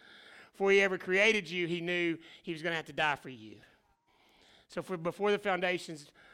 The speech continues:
of the world, he knew that his choice was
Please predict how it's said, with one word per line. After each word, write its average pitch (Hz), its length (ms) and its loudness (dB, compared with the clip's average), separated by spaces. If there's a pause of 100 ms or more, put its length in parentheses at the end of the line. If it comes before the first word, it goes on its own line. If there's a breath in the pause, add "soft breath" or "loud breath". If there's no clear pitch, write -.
(140 loud breath)
of 180 160 -4
the 160 80 -6
world, 156 420 0 (460 loud breath)
he 190 180 -6
knew 156 460 -4 (1080 soft breath)
that 156 200 -2
his 156 200 -6
choice 151 560 -6
was 147 300 -14